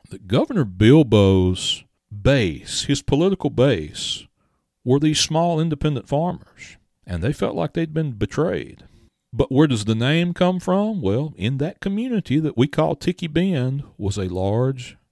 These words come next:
cattle dipping operation. So farmers would bring their cattle to be dipped in this community that we still maintain today and know as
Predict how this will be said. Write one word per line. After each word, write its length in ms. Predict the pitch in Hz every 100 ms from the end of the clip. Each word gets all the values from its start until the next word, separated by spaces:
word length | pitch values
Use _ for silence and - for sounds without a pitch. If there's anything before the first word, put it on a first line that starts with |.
| _ _ -
cattle 360 | 170 208 151
dipping 420 | 104 107 90 82
operation. 760 | 87 85 85 87 85 73 - - -
So 120 | 92
farmers 420 | - 95 127 131
would 180 | 143 123
bring 300 | 123 139 143
their 160 | 127
cattle 420 | 131 - 147 151 123
to 180 | - 123
be 180 | 147
dipped 480 | 139 180 170 82 -
in 220 | - 92
this 160 | 104 -
community 500 | 101 101 117 143 190
that 180 | 123 -
we 140 | 90
still 460 | - - 120 120 - - - _ -
maintain 600 | 107 113 113 127 127 120
today 380 | 110 131 165 165
and 160 | 110
know 240 | 113 135 139
as 540 | 123 131 135 -